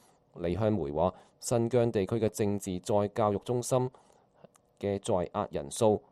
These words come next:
可能高達一百萬，仲有幾十萬人每日生活喺政府嘅嚴密監控之下，形同軟禁。佢話，新疆今日發生嘅情況係世界上最緊迫嘅人權危機之一。李香梅對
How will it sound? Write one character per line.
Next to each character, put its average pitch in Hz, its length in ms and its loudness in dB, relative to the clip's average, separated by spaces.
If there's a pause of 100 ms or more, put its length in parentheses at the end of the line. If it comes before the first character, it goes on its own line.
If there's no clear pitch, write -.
(120)
可 101 160 4
能 90 180 2 (240)
高 139 140 6
達 110 180 4 (140)
一 139 140 0 (160)
百 120 180 4
萬， 92 320 4 (300)
仲 156 200 2
有 131 200 6 (140)
幾 180 180 4
十 - 100 6
萬 120 220 4
人 101 160 6
每 98 280 2
日 160 80 4
生 214 280 2
活 127 100 2
喺 135 160 2
政 156 240 0
府 151 160 0
嘅 151 180 4 (300)
嚴 101 160 0
密 98 240 2 (220)
監 208 260 4
控 139 220 2
之 202 140 0
下， 127 280 8 (260)
形 92 200 4
同 92 200 2
軟 98 200 0
禁。 131 300 6 (920)
佢 98 140 0
話， 85 180 2 (240)
新 127 320 0
疆 127 260 4
今 131 120 0
日 107 80 4
發 110 120 0
生 135 140 0
嘅 117 60 -2
情 78 180 -4
況 113 180 0
係 107 140 0
世 123 100 -2
界 117 140 0
上 107 220 0
最 135 260 0
緊 113 220 -2
迫 196 100 4
嘅 131 160 2
人 76 180 -2
權 85 180 -4
危 82 180 -4
機 175 160 2
之 196 160 -2
一。 190 80 8 (580)
李 90 180 -2
香 113 200 0
梅 82 220 0
對 101 260 0